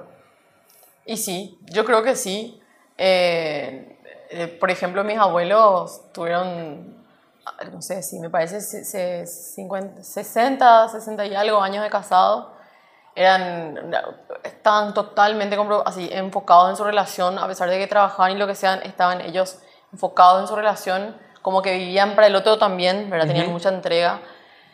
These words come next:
Speaker 1: Y, y es algo que yo creo que, que, que, que en esta, en esta generación actual les cuesta porque estamos todos enfocados en nuestra, de repente en lo que más nos, nos,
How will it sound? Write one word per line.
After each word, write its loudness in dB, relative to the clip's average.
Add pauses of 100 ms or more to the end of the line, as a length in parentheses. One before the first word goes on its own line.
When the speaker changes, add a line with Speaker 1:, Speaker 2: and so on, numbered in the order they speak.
(120)
Speaker 1:
Y, -6
y -2
es 2
algo 0
que -2
yo -4
creo 0
que, -4
que, -8
que, -4
que -6
en -6
esta, 4
en -6
esta -10
generación -4
actual 0
les -2
cuesta -2
porque -4
estamos 0
todos 0
enfocados 2
en -6
nuestra, -2 (400)
de -6
repente 0
en -4
lo 0
que 0
más -4
nos, -10 (120)
nos, -2